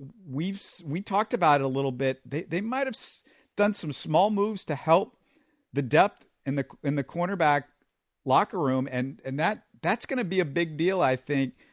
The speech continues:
because if there is an injury to Jonathan Joseph, if Bradley Roby isn't quite good enough to be out there all the time, to add a couple of pieces like that, and, and y-, y-, you like, as long as Justin Reed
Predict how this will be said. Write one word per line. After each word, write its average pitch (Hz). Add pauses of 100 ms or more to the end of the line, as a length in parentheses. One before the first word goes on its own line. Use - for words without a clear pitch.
(180)
because 143
if 123
there 147
is 160
an 185
injury 190
to 180
Jonathan 175
Joseph, 175 (520)
if 127
Bradley 143
Roby 135 (540)
isn't 170
quite 165
good 170
enough 160
to 127
be 139
out 127
there 117
all 147
the 165
time, 156 (380)
to 131
add 156
a 196
couple 180
of 170
pieces 170
like 160
that, 151
and, 131
and 151
y-, 196
y-, 202
you 196
like, 196
as 175
long 220
as -
Justin 190
Reed 165